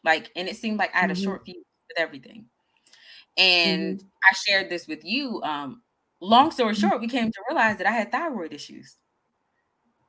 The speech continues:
Speaker 1: which,
Speaker 2: Mm-hmm.
Speaker 1: of course, a part of thyroid issues is you are irritable. There was
Speaker 2: Mm-hmm.
Speaker 1: something wrong with my body that I didn't even know was wrong with my body.
Speaker 2: Wow.
Speaker 1: But once we settled and said, "Okay,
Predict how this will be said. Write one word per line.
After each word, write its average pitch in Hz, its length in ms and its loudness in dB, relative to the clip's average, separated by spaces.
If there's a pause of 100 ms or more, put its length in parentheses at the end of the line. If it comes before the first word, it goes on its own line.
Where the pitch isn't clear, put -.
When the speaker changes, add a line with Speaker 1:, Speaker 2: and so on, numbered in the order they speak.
(420)
Speaker 1:
which, 196 280 4
Speaker 2:
Mm-hmm. 196 40 0
Speaker 1:
of 247 200 6
course, 392 540 4
a 170 60 2
part 180 260 -4
of 220 120 -6
thyroid 262 500 2
issues 202 640 -8 (240)
is 190 360 -2
you 170 260 -8
are 233 180 0
irritable. 269 600 -8 (920)
There 240 180 6
was 190 160 4
Speaker 2:
Mm-hmm. 185 80 2
Speaker 1:
something 233 480 2
wrong 233 300 -2
with 208 140 -10
my 185 180 -4
body 196 420 -4
that 190 200 -2
I 175 100 4
didn't 185 180 -8
even 180 180 -12
know 165 140 -10
was 160 140 -14
wrong 151 180 -12
with 151 80 -16
my 147 120 -12
body. 151 380 -10 (1160)
Speaker 2:
Wow. 170 400 0 (1080)
Speaker 1:
But 202 240 2
once 226 340 4
we 247 240 0
settled 233 540 6
and 180 100 -8
said, 185 200 -2
"Okay, 196 440 -8